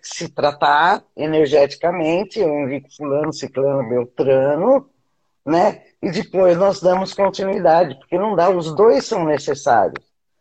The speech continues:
Mas aí as pessoas não entendem, as pessoas começam a levantar bandeira. E aí a gente volta pro início da live, porque faltam três minutos. A gente só compreende as pessoas como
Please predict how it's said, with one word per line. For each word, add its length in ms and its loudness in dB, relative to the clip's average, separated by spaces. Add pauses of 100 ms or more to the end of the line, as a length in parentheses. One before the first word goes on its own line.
(460)
Mas 260 0
aí 260 2
as 100 -2
pessoas 460 0
não 80 -4
entendem, 540 -4
as 100 -6
pessoas 440 -6
começam 440 -4
a 20 -4
levantar 460 -2
bandeira. 800 -2 (640)
E 120 0
aí 260 4
a 80 4
gente 340 -4
volta 640 2
pro 220 -2
início 560 -4
da 200 2
live, 800 0 (240)
porque 320 -6
faltam 580 -2 (100)
três 400 -4
minutos. 760 -12 (760)
A 140 0
gente 340 -4
só 240 -2
compreende 960 -4
as 180 0
pessoas 760 -4
como 180 -10